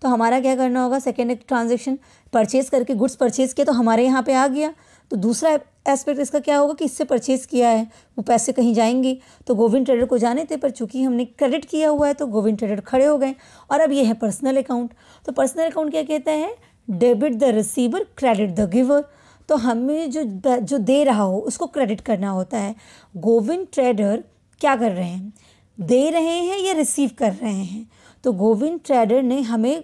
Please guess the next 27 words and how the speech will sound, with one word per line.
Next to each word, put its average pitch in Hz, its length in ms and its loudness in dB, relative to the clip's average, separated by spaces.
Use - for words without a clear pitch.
गुड्स 262 340 -4
दिया 208 340 2
है 165 260 -4
तो 262 80 0
वो 277 120 4
क्या 311 200 0
हो 302 180 2
गए? 311 240 -2
गिवर 220 400 4
हो 190 140 2
गए। 180 260 -4
तो 285 60 0
credit 247 540 0
the 254 120 4
giver 196 360 2
होगा। 190 320 0
तो 240 80 2
गोविंद 240 420 2
ट्रेडर्स 269 340 0
को 311 100 -6
हमें 269 200 -2
क्या 277 160 0
करना 269 260 0
होगा? 262 200 0
क्रेडिट 214 420 -4
करना 226 280 -2
होगा। 208 400 -2